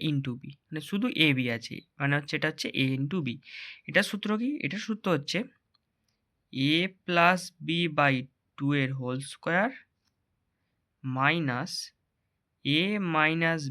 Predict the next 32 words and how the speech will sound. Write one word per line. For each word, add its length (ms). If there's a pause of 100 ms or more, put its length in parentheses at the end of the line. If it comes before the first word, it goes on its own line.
(120)
b 20 (300)
by 160 (180)
টু 80 (180)
এর 100 (1400)
হোল 140 (100)
স্কয়ার। 280 (120)
এটা 160
হচ্ছে 240 (220)
এ 20 (120)
বি 80 (100)
এর 80 (400)
সূত্র। 340 (640)
আট 240
নম্বরে 440
আছে 200
আমাদের 240 (240)
এ 20 (120)
স্কয়ার 360 (500)
মাইনাস 400 (100)
বি 80 (100)
স্কয়ার। 240 (220)
এ 120
স্কয়ার 300
মাইনাস 320
বি 160
স্কয়ার 220 (100)
কিসে 260
সূত-, 360
কীভাবে 640
প্রয়োগ 260
হবে 200
এখানে? 220